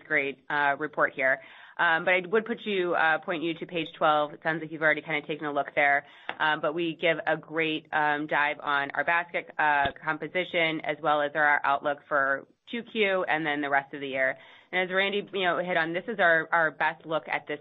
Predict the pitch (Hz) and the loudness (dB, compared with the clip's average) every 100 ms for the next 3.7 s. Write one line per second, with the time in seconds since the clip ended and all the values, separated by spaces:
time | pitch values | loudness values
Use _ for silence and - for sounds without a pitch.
0 | - 147 143 147 151 160 156 160 165 - | -6 -6 -6 -8 -2 0 2 0 -8 -18
1 | _ - 160 170 156 165 151 151 143 143 | _ -16 -6 -4 -2 0 0 2 2 2
2 | 143 - - - 160 - 131 135 139 196 | -2 -8 -12 -2 -2 0 -2 0 -2 -2
3 | 226 - - 220 214 220 | -4 -6 -8 0 2 2